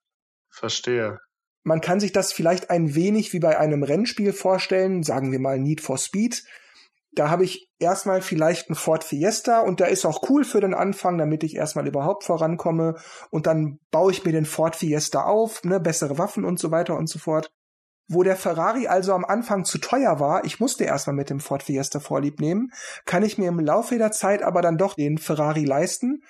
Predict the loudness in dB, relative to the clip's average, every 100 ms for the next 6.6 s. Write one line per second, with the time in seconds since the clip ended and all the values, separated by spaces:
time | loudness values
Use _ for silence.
0 | -20 -20 -14 0 2 2 -4 -4 -2 -2
1 | -2 0 0 0 0 0 0 0 -2 -2
2 | 0 0 0 -2 -2 0 2 2 2 0
3 | -4 -10 _ -2 0 0 -2 -2 0 0
4 | 0 2 2 2 -2 -10 -8 0 0 0
5 | -2 0 0 2 2 2 -2 -2 -6 -6
6 | -6 -6 -6 -10 -12